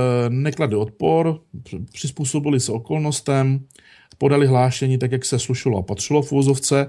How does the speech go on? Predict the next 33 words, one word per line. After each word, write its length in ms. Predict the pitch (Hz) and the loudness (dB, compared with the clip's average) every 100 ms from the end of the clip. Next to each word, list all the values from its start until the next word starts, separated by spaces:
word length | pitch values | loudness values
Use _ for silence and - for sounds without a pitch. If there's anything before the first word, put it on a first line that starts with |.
| - - - | -6 -20 -10
a 60 | - | -4
podepsali 480 | 110 107 - 104 92 | 0 0 0 -2 -2
to. 160 | - | -4
Načež 300 | 101 117 147 | -4 0 0
byli, 300 | 135 151 143 | 2 4 4
načež 260 | 127 127 139 | 2 -2 -2
byli 180 | 135 139 | 0 -2
propuštěni, 720 | 117 117 131 - 110 98 95 - _ _ - - - - | -2 -4 -6 -2 0 0 -2 -10 _ _ -20 -20 -14 -2
eh, 300 | 113 107 107 | 0 2 2
nač-, 220 | 113 - - | 0 -2 0
eh, 140 | 120 | 2
vrátili 380 | 113 131 135 127 | 4 2 2 0
se 120 | 117 | 0
k 40 | 98 | -4
posádce, 680 | 120 - 151 - - 180 196 - - - - - - - | -4 -2 -2 -2 0 0 0 -8 -20 -20 -20 -20 -8 0
eh, 40 | |
ale 260 | 131 151 151 | 2 4 4
ne 120 | 123 | 2
na 100 | 104 | 2
dlouho, 440 | 123 165 160 170 | 2 2 4 2
protože 800 | 170 135 131 139 131 143 139 135 131 | 2 -4 -2 0 2 4 4 2 2
hned, 360 | 127 123 120 117 | 2 2 0 0
eh, 40 | 117 110 110 - 107 101 | 2 2 -2 -4 -4 -2
následující 600 | 117 123 120 131 123 - | 0 2 2 2 2 2
měsíc, 360 | 107 117 - 143 | 2 2 0 0
začátkem 420 | 127 131 117 127 | 0 0 0 0
následujícího 480 | 117 117 117 107 101 | 0 0 -2 -2 -4
měsíce 420 | 110 - 127 131 | -4 -2 0 2
byli 120 | 113 | 2
propuštěni 440 | 101 101 113 - 107 | 0 -2 -4 -4 -4
ze 80 | 98 | -2
služby 300 | 107 98 95 | -4 -4 -2
zcela. 420 | - 101 87 | 0 0 0